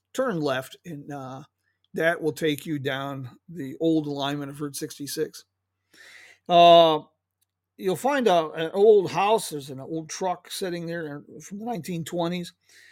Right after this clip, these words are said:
That's really the only vestige of, of old Route sixty-six you'll find in that area. That is the campus place. It was originally the Oasis,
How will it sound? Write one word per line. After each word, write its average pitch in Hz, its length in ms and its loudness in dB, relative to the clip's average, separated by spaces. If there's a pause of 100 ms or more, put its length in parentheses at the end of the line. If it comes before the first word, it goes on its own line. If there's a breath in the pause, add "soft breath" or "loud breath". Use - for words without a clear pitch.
(320 soft breath)
That's 254 220 0
really 339 240 2
the 208 140 2
only 247 260 2
vestige 143 840 -4 (140)
of, 131 600 -10
of 151 300 -16
old 190 300 0
Route 226 180 -12
sixty-six 156 560 -8
you'll 151 120 -4
find 170 340 -4
in 143 100 -8
that 147 240 -6
area. 160 360 0 (680 soft breath)
That 165 400 0
is 156 220 -4
the 151 120 -8
campus 180 540 -4
place. 160 380 -2
It - 40 -10
was 151 140 -8
originally 160 400 -2
the 127 140 -6
Oasis, 139 640 -2